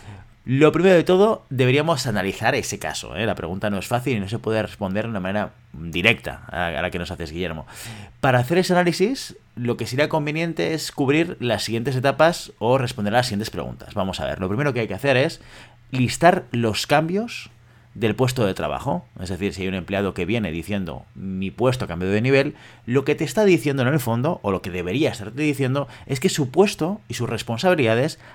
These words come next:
han cambiado de manera significativa. Con lo cual, lo primero que tenemos que hacer es entender cuáles son esos cambios. ¿Mm? Este ejercicio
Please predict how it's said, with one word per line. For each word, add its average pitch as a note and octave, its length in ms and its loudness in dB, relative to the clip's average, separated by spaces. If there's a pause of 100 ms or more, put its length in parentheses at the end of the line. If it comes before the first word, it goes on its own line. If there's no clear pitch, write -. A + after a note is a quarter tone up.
han B2+ 160 -2
cambiado A2+ 340 -2
de A#2+ 80 0
manera F2 240 -2
significativa. D#3 800 0
Con - 100 -2
lo D#3 80 0
cual, F3+ 140 6
lo C#3+ 80 4
primero E3 180 0
que C#3 80 0
tenemos B2 240 0
que B2+ 60 -6
hacer C#3 140 0
es C#3 100 -2
entender B2+ 560 4 (320)
cuáles C3+ 320 4
son B2+ 120 -2
esos G#2 220 -4
cambios. - 560 -12 (160)
¿Mm? - 140 -6 (260)
Este D3+ 220 4
ejercicio F#3 500 4